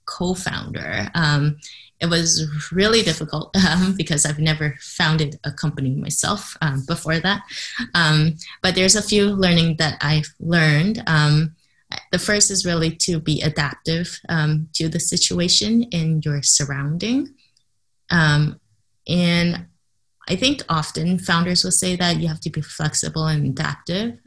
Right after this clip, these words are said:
um, to the situation because you're missing an opportunity, and missed opportunity can be very costly, especially for a startup, um, because you don't really get as much opportunities as,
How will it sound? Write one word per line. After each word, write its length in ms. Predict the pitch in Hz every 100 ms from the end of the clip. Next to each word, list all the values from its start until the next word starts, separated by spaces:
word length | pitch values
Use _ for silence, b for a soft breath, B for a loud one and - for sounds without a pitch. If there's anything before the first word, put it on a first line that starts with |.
| 170
um, 360 | 156 156 156 -
to 120 | -
the 140 | 156 147
situation 580 | 160 - - 151 196
because 280 | 196 196 175
you're 220 | 165 165 - B
missing 500 | 196 202 202 196 190
an 140 | 180 -
opportunity, 840 | 147 - 151 - 156 147 139 147 - _ _ -
and 240 | 170 156 170
missed 240 | 180 -
opportunity 580 | 165 165 156 151 147 143
can 180 | 131 143
be 140 | 143
very 140 | 139
costly, 600 | 135 - 143 - - 202
especially 440 | 170 - 156 - 151
for 180 | - 143
a 60 |
startup, 480 | - - 143 - - _ _ B B B
um, 260 | 160 151 147
because 320 | 160 190 180
you 100 | 175
don't 200 | 190 180
really 220 | 175 160
get 320 | 151 160 139 - _ -
as 180 | 180 190
much 380 | 185 190 - -
opportunities 960 | 156 147 147 - 147 139 123 104 - -
as, 400 | 156 139 - -